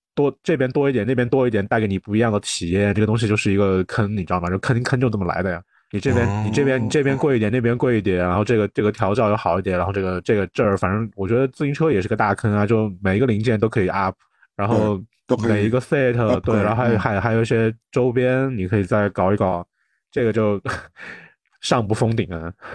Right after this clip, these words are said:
Speaker 2: 嗯，所以没有下，
Speaker 1: 嗯。
Speaker 2: 下完决定。
Speaker 1: 我还是觉得我骑车的那个时候我是开心的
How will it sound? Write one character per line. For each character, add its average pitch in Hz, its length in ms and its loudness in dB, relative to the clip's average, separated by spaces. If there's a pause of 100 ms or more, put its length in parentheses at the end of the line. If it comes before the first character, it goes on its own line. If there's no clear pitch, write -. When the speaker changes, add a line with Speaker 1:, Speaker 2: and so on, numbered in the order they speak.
(420)
Speaker 2:
嗯， 92 640 -4
所 117 220 -2
以 - 20 2
没 107 100 2
有 110 120 2
下， 101 240 0
Speaker 1:
嗯。 - 180 -6
Speaker 2:
下 113 220 0
完 95 160 0
决 90 160 -4
定。 82 200 -14 (420)
Speaker 1:
我 101 200 2
还 101 200 -2
是 277 200 0
觉 - 140 -4 (500)
得 131 540 0 (1040)
我 107 160 2
骑 - 340 -2
车 254 240 -2
的 370 80 2
那 120 200 2
个 95 120 -2
时 - 260 -6
候 - 140 0
我 101 180 0
是 - 120 -10
开 95 180 -2
心 95 220 -8
的 90 80 -20